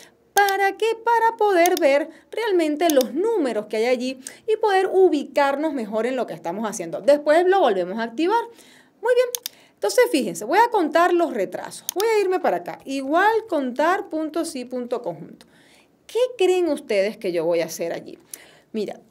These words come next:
rango de criterio es dónde está lo que yo quiero contar. Ah, bueno, yo quiero contar, eh, si estoy con, si quiero contar, valga la redundancia, ¿cuántos retrasos tuvo Pablo?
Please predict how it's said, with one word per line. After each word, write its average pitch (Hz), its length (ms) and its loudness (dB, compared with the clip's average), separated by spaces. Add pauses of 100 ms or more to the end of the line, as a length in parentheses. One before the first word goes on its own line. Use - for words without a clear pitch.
(120)
rango 466 600 2
de 359 80 2
criterio 339 420 0
es 392 320 0
dónde 415 320 0
está 381 260 0
lo 381 140 2
que 285 120 -4
yo 233 160 -2
quiero 269 260 2
contar. 170 560 -6 (520)
Ah, 190 80 -10
bueno, 202 440 -6 (140)
yo 185 260 -6
quiero 220 220 2
contar, 277 540 2 (100)
eh, - 100 -16
si 202 220 -14
estoy 190 220 -6
con, 269 320 0
si 254 340 -8
quiero 320 720 2 (200)
contar, 202 360 -4
valga 208 180 -2
la 240 80 2
redundancia, 196 400 -6 (300)
¿cuántos 330 480 4
retrasos 269 600 2
tuvo 294 360 2
Pablo? 262 540 4